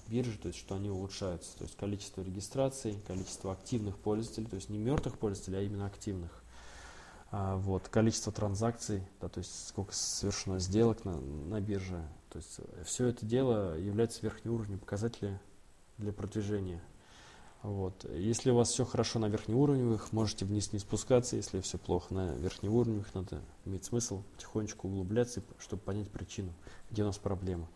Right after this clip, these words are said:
где у нас, э, воронка плохо работает, да, то есть, э, где, где является ключевое то узкое горлышко, которое не позволяет, э, улучшить, э, эти показатели.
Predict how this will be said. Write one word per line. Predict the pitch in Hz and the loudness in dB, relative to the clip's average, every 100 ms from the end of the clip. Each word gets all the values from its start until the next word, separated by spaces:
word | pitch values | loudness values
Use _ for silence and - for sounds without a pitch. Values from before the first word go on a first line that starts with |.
| - - - | -18 -20 -4
где | 110 | 0
у | 107 | 0
нас, | 95 - | -2 -8
э, | - 85 95 | -10 -8 -6
воронка | 95 104 113 120 - | 0 2 2 0 -4
плохо | - 98 - | 0 0 2
работает, | 101 101 95 90 85 | 0 2 0 0 0
да, | 95 | 0
то | 98 95 | 0 -2
есть, | - - - | -2 -6 -4
э, | 76 85 85 87 - | 0 0 0 -4 -8
где, | - 104 104 98 - - - - - - - - | 2 4 4 2 -6 -18 -18 -18 -16 -16 -16 -2
где | 120 117 120 | 4 8 8
является | 110 110 - | 8 6 4
ключевое | 104 - 113 117 113 101 | 0 2 4 8 8 8
то | 107 101 | 6 6
узкое | 101 - - 95 | 4 2 2 4
горлышко, | 87 - 92 117 127 107 - - | 2 0 4 6 8 6 2 -2
которое | 90 - 101 | 0 2 2
не | 95 | 2
позволяет, | 95 95 95 104 104 - - | 0 2 4 6 6 2 -6
э, | - 71 80 90 - - - 73 - - - - - - - - - 240 - | -4 -2 -4 -6 -8 -10 -10 -10 -12 -14 -16 -18 -18 -14 -12 -10 -10 -6 0
улучшить, | 104 110 - - | 4 2 0 -6
э, | - 95 92 - 95 | -4 -2 -2 -4 -4
эти | 95 | -6
показатели. | - - 101 95 90 | -8 -6 -4 -4 -6